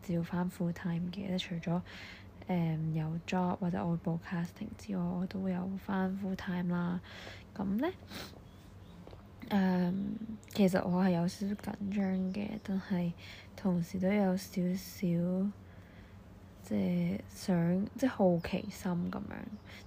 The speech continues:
即係想知會發生咩事。係啦。啊，都係 start with 我食咗啲咩啦。我朝早呢，食咗，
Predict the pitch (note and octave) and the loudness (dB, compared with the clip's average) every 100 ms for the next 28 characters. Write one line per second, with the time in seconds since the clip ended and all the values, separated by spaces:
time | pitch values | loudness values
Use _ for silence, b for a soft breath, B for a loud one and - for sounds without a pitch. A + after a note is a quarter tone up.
0 | - G#3 F#3 E3+ F3 F#3 F#3 F#3 F#3 F3+ | -8 -2 0 0 2 4 4 4 2 0
1 | B B B B B - G#3 E3+ F3+ - | B B B B B 2 4 4 2 2
2 | F#3 F#3 - G3 - C#4+ C4+ - - B | 2 2 0 -2 -4 -6 -6 -8 -16 B
3 | B B B - - - - - - - | B B B -16 -16 -16 -12 -8 -8 -8
4 | B B B - - G3 F3 E3+ - G#3+ | B B B -8 2 4 4 2 2 2
5 | G#3 - G3 G3+ F#3 F3+ F3 - - F#3 | 0 2 2 4 2 2 0 0 -2 0
6 | G#3 A#3+ A#3+ A#3+ A#3 A#3+ F#3+ F3+ G#3+ G#3 | 2 2 2 0 -2 -2 -2 -2 2 2
7 | G3 E3+ E3+ F#3+ - F3+ - - E3 D#3+ | 2 2 4 2 0 -4 -6 -4 0 2
8 | E3 F#3 | 2 2